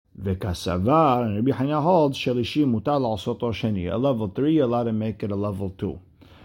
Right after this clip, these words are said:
So now the Gemara asks, how does a level one make a level three, level two? V'ha en ochel metame. Ochel, we have a rule, and food cannot make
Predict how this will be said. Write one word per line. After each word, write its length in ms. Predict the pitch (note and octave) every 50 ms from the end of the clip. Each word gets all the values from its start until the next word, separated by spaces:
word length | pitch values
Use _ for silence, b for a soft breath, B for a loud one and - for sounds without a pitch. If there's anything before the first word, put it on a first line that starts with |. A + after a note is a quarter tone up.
| B B B B
So 140 | - - G#2
now 120 | F#2+ F#2
the 80 | F2 F2+
Gemara 280 | E2+ F#2 F#2 F#2 F2+ -
asks, 600 | - C#3+ D3+ C#3+ A#2+ G#2 - - - - - - - - - - _ _ _ _ _ _ _ _ _ _ - - - -
how 240 | - - C3+ C#3+ D#3
does 260 | D#3 E3 D3+ C3+ B2+
a 520 | C#3+ - - A#2 A2+ A2+ A2+ G#2+ G#2+ A2 - -
level 420 | G#2+ G2+ A2 B2 B2 B2 A2+ G#2
one 340 | G#2 A#2 C3+ B2+ A#2 A2+ A#2
make 240 | A#2 A#2+ A#2 - -
a 40 | A2
level 280 | A2 A2+ G#2 G2 G2+
three, 560 | F#2+ - - C#3 D3 C3+ B2 A#2 A#2+ B2 - - C#2 C2 -
level 480 | F2+ G2+ G#2+ A2+ G#2+ G#2 G#2+ G#2 G2 -
two? 280 | - - F3 B2+ F#2+ F2+ - b b b b b _ G#2
V'ha 520 | F#2+ G2 G2+ G#2 B2 D3 D#3+ D3 C#3+ - -
en 240 | C#3+ C#3+ D#3 D#3 D#3
ochel 460 | - - D#3 D#3+ E3 - - B2+ B2+
metame. 520 | B2 A#2 G#2+ F#2+ - - B2 A#2 G2+ F#2 F2
Ochel, 360 | - D3 E3 D#3+ - B2 A2
we 120 | G2+ G2
have 240 | F2+ G#2 A#2 A#2 A#2+
a 40 | C3+
rule, 400 | C#3 D3+ F3+ G3 E3 C3+ B2+ -
and 540 | - G#2 G#2+ G#2+ G#2+ A2 A2+ A2+ G#2+ A2 - - -
food 380 | - - D#3 E3+ D#3+ C3+ G#2+
cannot 400 | - - A#2 B2 C3+ D3 - -
make 540 | A2+ A#2+ C#3 D#3 C#3+ B2 B2 A#2+ - - -